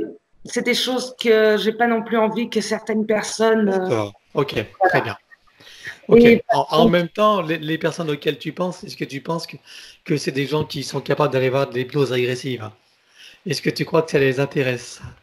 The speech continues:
Speaker 1: Ben, une fois que ma mère va leur en parler, je pense que oui.
Speaker 2: Ah, d'accord.
Speaker 1: <laughs>
Speaker 2: Ok.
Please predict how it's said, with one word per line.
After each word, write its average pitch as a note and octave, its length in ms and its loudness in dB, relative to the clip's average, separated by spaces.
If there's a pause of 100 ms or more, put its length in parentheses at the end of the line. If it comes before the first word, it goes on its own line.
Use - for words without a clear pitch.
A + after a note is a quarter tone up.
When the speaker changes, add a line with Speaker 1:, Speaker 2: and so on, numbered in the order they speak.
(480)
Speaker 1:
Ben, G#3+ 320 6
une C4 100 8
fois D4+ 180 4
que D4+ 80 0
ma C#4 120 4
mère C4+ 240 4
va A#3+ 100 6
leur A3+ 160 4
en A3+ 80 2
parler, A#3 380 2
je A#3+ 120 -4
pense C4 340 -2
que C4 100 -6
oui. C4 400 0 (140)
Speaker 2:
Ah, D#3 220 4 (160)
d'accord. C#3+ 400 -2 (260)
Speaker 1:
<laughs> - 340 -12
Speaker 2:
Ok. D#3+ 240 -2